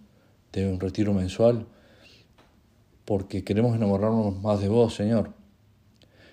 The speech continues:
y queremos tener, eh, un corazón semejante al tuyo, como tantas veces te lo pedía nuestro Padre. Queremos aprender bien esa lección que también nos,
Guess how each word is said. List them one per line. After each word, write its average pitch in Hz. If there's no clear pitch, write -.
y 98
queremos 107
tener, 117
eh, 95
un 104
corazón 101
semejante 101
al 95
tuyo, 101
como 92
tantas 101
veces 101
te -
lo 92
pedía 98
nuestro 92
Padre. 101
Queremos 107
aprender 101
bien 113
esa 107
lección 117
que 95
también 101
nos, 95